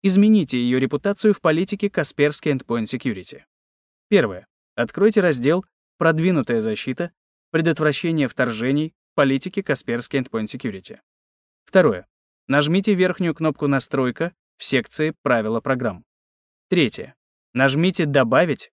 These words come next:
над списком категорий. Четвертое. Введите часть имени исполняемого файла программы и нажмите "Обновить". Пятое. Отметьте исполняемый файл в результатах поиска. Шестое.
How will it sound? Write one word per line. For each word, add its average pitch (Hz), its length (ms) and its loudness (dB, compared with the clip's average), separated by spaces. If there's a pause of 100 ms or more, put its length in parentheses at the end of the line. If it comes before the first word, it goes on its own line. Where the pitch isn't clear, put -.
над 143 220 -2
списком 120 440 -6
категорий. 131 540 -6 (640)
Четвертое. 127 540 -2 (380)
Введите 160 560 0
часть - 420 -6
имени 165 320 -2
исполняемого 135 720 0
файла 120 260 -2
программы 120 520 -2 (340)
и 151 100 -2
нажмите 151 560 -2 (160)
"Обновить". 151 580 -2 (640)
Пятое. - 380 -2 (320)
Отметьте 185 640 0
исполняемый 151 680 0
файл 180 420 -2
в 147 80 -4
результатах 147 640 -2
поиска. - 480 -8 (640)
Шестое. 127 500 -2